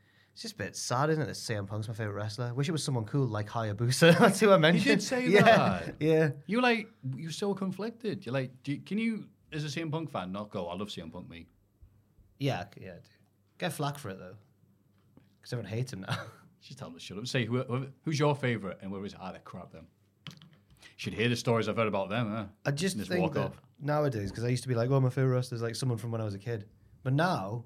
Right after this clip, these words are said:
Speaker 1: when I look at it honestly, I've probably enjoyed more of C M Punk than any other wrestler ever. <sighs>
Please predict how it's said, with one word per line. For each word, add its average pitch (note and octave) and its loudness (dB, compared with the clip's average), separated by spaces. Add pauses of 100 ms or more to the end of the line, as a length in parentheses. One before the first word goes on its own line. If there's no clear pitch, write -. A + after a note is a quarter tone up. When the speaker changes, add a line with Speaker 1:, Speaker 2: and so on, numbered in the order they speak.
Speaker 1:
when B2 -6
I C3 0
look C#3+ 0
at C#3+ -2
it B2 -6
honestly, A2 -6
I've G2 -16
probably C3+ -4
enjoyed A#2+ -4
more A#2+ -4
of A2+ -6
C A#2 -8
M G#2+ -8
Punk A#2 -8
than G2+ -8
any G#2 -6
other G2+ -8
wrestler G#2 -12
ever. A#2+ -10 (1200)
<sighs> - -14